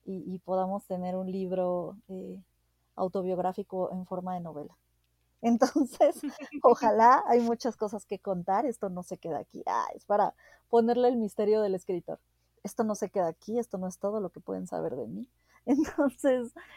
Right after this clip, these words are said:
Speaker 1: eh, ojalá un día se pueda materializar. Eh, y sí, pues, eh, ya tiene algún tiempo que estoy ahí también publicando algunas de las cosas en WordPress.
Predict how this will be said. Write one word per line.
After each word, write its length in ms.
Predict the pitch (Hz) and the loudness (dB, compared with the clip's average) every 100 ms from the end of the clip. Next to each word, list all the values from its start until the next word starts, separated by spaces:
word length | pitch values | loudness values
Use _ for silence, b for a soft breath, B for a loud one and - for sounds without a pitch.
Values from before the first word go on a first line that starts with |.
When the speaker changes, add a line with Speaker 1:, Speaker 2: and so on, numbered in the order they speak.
| B B _ - | B B _ 0
Speaker 1:
eh, 400 | 214 214 208 - | 4 4 2 0
ojalá 320 | 208 220 220 | 0 4 6
un 80 | 220 | 6
día 140 | 226 | 4
se 120 | 247 226 | 4 0
pueda 260 | 208 208 | 2 2
materializar. 880 | 196 185 180 185 185 - 214 214 - _ _ _ _ _ _ | 0 -4 -4 -4 -6 -4 0 0 -2 _ _ _ _ _ _
Eh, 1080 | 208 202 196 196 190 190 190 185 190 190 - - | -6 -4 -4 -4 -4 -4 -4 -4 -6 -6 -10 -10
y 120 | 208 | -10
sí, 180 | - 403 453 | 0 0 0
pues, 300 | - 240 - - - | -4 -8 -10 -10 -2
eh, 420 | 220 220 214 214 | 0 2 0 0
ya 100 | 233 | -2
tiene 280 | - 247 240 | -2 -4 -2
algún 200 | 233 226 | -2 -2
tiempo 220 | 226 220 | -4 -6
que 40 | - | -8
estoy 200 | - 208 | -4 0
ahí 320 | 208 208 202 | 0 0 -4
también 340 | - 208 196 196 | -4 -4 -4 -6
publicando 480 | 196 190 190 185 190 | -8 -10 -8 -6 -6
algunas 320 | 185 185 185 | -6 -8 -8
de 80 | 185 | -8
las 140 | 180 | -10
cosas 320 | - 196 190 | -12 -18 -14
en 140 | 196 180 | -10 -8
WordPress. 520 | 180 - 202 254 | -10 -8 -8 -8